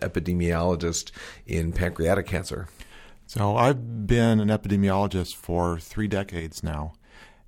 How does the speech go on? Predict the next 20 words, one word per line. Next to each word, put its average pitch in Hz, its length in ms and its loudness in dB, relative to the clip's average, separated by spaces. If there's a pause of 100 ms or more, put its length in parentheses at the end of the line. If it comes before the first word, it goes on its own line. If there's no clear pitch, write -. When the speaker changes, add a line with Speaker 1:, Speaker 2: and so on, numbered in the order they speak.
(100)
Speaker 2:
And 92 640 0
I 101 100 -2
started 135 440 2
off 107 500 -4
as 98 200 -2
a 95 40 -4
very 104 200 -2
quantitative 98 680 -2
person 92 420 -2
trying 101 300 0
to 98 140 -4
use 92 400 -2 (340)
statistical 101 680 -4
techniques 92 560 -4
to - 80 0
understand 87 800 2 (360)
the - 80 -4
causation 98 580 2
of 87 140 2
disease. 82 640 -2